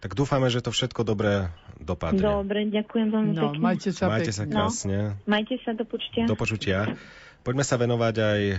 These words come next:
Speaker 1: ďalším správam, ktoré k nám prichádzajú. E, požehnaný deň, prosím vás, čo je príčinou, že sa mi na tvári vytvorili červené škvrny,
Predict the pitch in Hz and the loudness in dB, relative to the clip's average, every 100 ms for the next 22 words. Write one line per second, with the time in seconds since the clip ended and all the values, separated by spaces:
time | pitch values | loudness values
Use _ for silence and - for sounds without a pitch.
0 | 85 80 85 82 80 90 95 - 113 117 | -4 -4 -4 -2 -2 -2 -2 -2 -2 -2
1 | 127 - - 85 82 98 107 95 95 - | -2 -2 0 0 0 0 -2 -2 -4 -2
2 | 113 98 85 92 82 82 87 95 113 110 | -2 -2 -4 -2 -2 0 2 2 0 -4
3 | - - - - - 78 78 117 123 143 | -12 -18 -20 -14 -8 -6 -2 0 2 2
4 | 120 107 101 95 117 135 147 143 127 113 | 4 2 2 0 0 0 0 -2 -2 -2
5 | 117 127 117 110 107 - - 147 135 - | -2 0 2 2 0 -4 -4 0 0 0
6 | 107 110 - 113 107 113 113 107 101 107 | -2 0 0 0 2 2 0 -2 -2 0
7 | 101 98 95 104 104 104 101 92 98 - | 0 0 0 0 0 2 0 0 -2 -2
8 | 101 95 92 85 117 113 117 101 92 - | -2 0 0 0 -2 2 2 2 0 0
9 | 104 117 117 104 | 2 4 2 0